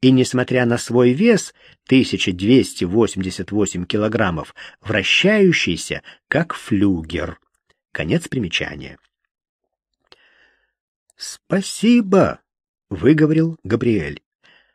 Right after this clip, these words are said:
Так вот, я всё обдумала.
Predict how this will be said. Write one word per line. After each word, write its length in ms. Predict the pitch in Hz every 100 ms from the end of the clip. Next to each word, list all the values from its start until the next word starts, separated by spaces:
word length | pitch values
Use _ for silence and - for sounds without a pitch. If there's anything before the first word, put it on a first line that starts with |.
| _ _
Так 200 | 139 -
вот, 440 | 185 - - - _ _ _ _ _ _ _ _ _ _ _
я 300 | 104 160 202
всё 440 | - - - 190 202
обдумала. 640 | 151 147 127 123 85 71